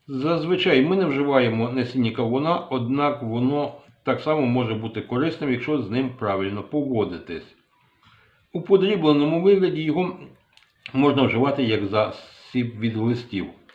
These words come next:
Насіння кавуна є джерелом масла, а у, у ньому є селен та цинк, які є корисними для передміхорової залози.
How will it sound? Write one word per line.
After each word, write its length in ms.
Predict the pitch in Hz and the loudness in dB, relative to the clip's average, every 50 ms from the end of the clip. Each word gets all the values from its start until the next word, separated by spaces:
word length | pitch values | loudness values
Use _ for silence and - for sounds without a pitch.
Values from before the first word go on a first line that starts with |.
| _ _ _ _ _ _ _ _ _ _ _ _ _ _ _ - | _ _ _ _ _ _ _ _ _ _ _ _ _ _ _ -4
Насіння 440 | 165 170 170 - 208 208 202 190 - | -2 -2 0 0 0 2 2 2 2
кавуна 360 | - 165 165 165 160 160 156 | 2 0 0 2 2 2 2
є 420 | 151 135 127 135 151 156 147 - 127 | 2 0 0 2 2 2 2 0 -2
джерелом 480 | 120 110 113 117 113 110 110 113 120 131 | -4 -2 2 2 2 2 2 0 0 2
масла, 500 | 147 160 160 - - - 156 151 - - | 2 2 0 0 -2 -2 -2 -2 0 2
а 120 | - 113 110 | 2 2 2
у, 260 | 110 113 113 113 - - - - | 2 0 -2 -4 -6 -12 -8 -4
у 40 | 131 | 0
ньому 260 | 139 156 160 147 127 | 0 0 2 0 0
є 160 | 113 107 95 | 0 0 -2
селен 460 | - - - 120 127 143 151 156 156 156 - - - | -4 -4 -4 -2 0 0 0 0 -2 -8 -12 -12 -8
та 180 | 147 147 147 | -4 -4 -4
цинк, 500 | 151 - - - 113 98 90 87 - - - _ _ _ - | -6 -8 -10 -6 -4 -4 -4 -6 -10 -16 -20 _ _ _ -12
які 220 | 143 123 - 185 | -12 -8 -6 -2
є 80 | 175 156 | -2 -2
корисними 560 | - 135 127 127 135 127 - 131 127 127 120 | -2 0 0 0 0 -2 -2 -4 -2 -2 -2
для 240 | 107 104 113 120 120 | -2 -2 -2 -2 -4
передміхорової 1080 | 117 - 160 160 151 131 110 107 107 - - 107 101 104 104 101 98 104 107 104 104 | -4 -4 -2 0 0 0 0 -4 -6 -8 -8 -8 -6 -4 -2 -2 -4 -4 -6 -6 -6
залози. 600 | 104 98 104 104 107 107 98 92 87 85 78 | -6 -6 -4 -4 -4 -4 -6 -4 -6 -6 -6